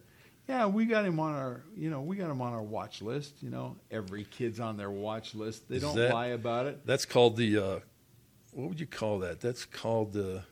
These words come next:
Speaker 2: um,
Speaker 1: That's called what's
Speaker 2: just your,
Speaker 1: what's
Speaker 2: just your normal old response. I mean, that's just your
Speaker 1: Coach, Coach, is
Speaker 2: your,
Speaker 1: that,
Speaker 2: your,
Speaker 1: is that
Speaker 2: your
Speaker 1: your
Speaker 2: feel
Speaker 1: hand
Speaker 2: good, your blanky,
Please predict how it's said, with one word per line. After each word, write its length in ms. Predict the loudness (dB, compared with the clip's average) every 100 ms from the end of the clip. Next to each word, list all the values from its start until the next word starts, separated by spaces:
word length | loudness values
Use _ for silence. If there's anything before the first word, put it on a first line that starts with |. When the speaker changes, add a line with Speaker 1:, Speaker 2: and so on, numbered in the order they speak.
| -20 _ -20 -20 -20 -20 -20 -20 _ -20 _ -20 -8
Speaker 2:
um, 600 | -4 -4 -4 -6 -10 -14 -20 -20 -20 -16 -6
Speaker 1:
That's 240 | -4 -4
called 300 | -4 -2 -2
what's 160 | 0 0
Speaker 2:
just 160 | 2
your, 220 | 4 4 0
Speaker 1:
what's 120 | 0 2
Speaker 2:
just 140 | 4
your 100 | 4
normal 420 | 4 6 6 8
old 420 | 8 8 6 6 2
response. 640 | 0 -2 0 0 0 -2
I 40 |
mean, 140 | -4 0
that's 240 | -2 -2
just 300 | -4 -6 -6
your 400 | -2 0 2 0 -4 -2
Speaker 1:
Coach, 300 | 2 2 -2 0
Coach, 280 | 6 6 4
is 80 | 6
Speaker 2:
your, 140 | 8
Speaker 1:
that, 100 | 8
Speaker 2:
your, 140 | 8 8
Speaker 1:
is 100 | 10
that 140 | 8
Speaker 2:
your 100 | 10
Speaker 1:
your 140 | 8
Speaker 2:
feel 160 | 12 12
Speaker 1:
hand 100 | 12
Speaker 2:
good, 260 | 10 8 2
your 120 | -4
blanky, 520 | -2 0 0 -2 -6